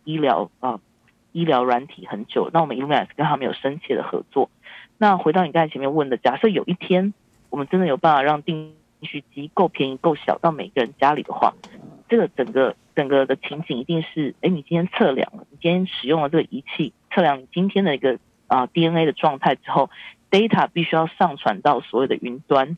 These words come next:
那这个云端上面就会有分析软体，然后会跟，比如说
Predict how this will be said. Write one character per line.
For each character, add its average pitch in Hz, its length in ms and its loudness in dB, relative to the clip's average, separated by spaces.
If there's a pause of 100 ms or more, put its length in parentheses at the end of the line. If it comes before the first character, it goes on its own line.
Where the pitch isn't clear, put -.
(120)
那 190 140 4
这 214 100 2
个 170 60 2
云 143 160 -12
端 165 200 0
上 170 140 0
面 160 160 -2
就 156 80 -6
会 151 140 0
有 107 80 2
分 160 260 -2
析 156 240 -8
软 131 260 0
体， - 240 -14
然 127 100 -4
后 160 120 2
会 160 120 2
跟， 151 240 -2
比 - 120 -4
如 143 80 0
说 143 300 0